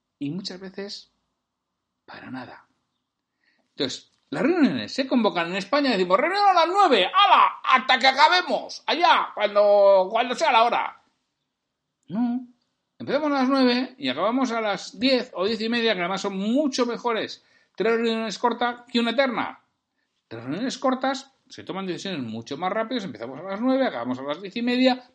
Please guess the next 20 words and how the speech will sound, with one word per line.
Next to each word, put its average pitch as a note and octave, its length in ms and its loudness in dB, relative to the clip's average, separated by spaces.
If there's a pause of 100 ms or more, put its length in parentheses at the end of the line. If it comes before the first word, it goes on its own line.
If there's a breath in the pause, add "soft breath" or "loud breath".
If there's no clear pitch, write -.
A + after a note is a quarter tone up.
y C3 80 -4
estos B2+ 240 -8
son B3+ 200 -2
los B3 100 -8
puntos G#3+ 320 -6
del A#3+ 80 0
orden A2+ 320 -4
del F2+ 180 -8
día, A#3 260 -2 (320 loud breath)
que - 100 -16
vamos C3 200 -10
a D#3+ 80 -14
tocar, F#3 300 -4
a C3+ 100 -2
ser C4 240 -2
posibles B3 400 -2
ya A#3 140 -4
con F3+ 180 -6
tiempos F#3+ 320 -8
preestablecidos. G#2+ 880 -12